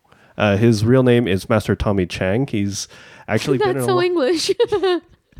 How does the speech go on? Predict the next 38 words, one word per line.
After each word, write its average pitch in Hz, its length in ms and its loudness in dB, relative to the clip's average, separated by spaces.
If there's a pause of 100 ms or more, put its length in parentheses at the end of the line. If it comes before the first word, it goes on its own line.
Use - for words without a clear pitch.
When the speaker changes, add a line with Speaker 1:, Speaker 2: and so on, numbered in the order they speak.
(100)
Speaker 1:
I 440 440 -4
think 254 180 -2
he's 294 240 -2
got 180 160 -2
a 143 40 2
real 107 280 0
name. 90 200 -4
I 98 100 -2
think - 200 0
Speaker 2:
Oh, 330 200 0
Speaker 1:
this - 80 -2
is, - 40 0
like, 135 140 2
Speaker 2:
okay. - 300 -2
Speaker 1:
one 277 100 2
of 135 80 0
those, 135 180 0
like, 110 200 -2
actor 107 360 -4
things 147 440 -4
where 202 80 0
they, 202 40 0
like, 190 140 0
Speaker 2:
Ah. 190 400 0
Speaker 1:
change 107 320 -4
their 107 120 -4
names 101 360 -6
to, 92 200 -8
for - 40 -20 (140)
Speaker 2:
Yeah. 190 200 0
Speaker 1:
better 104 220 2
for 95 140 -12
film. 98 360 -4 (120)
Speaker 2:
And 202 200 2
it's - 360 -6
also 196 300 0
f-, 196 180 -8
probably 175 340 0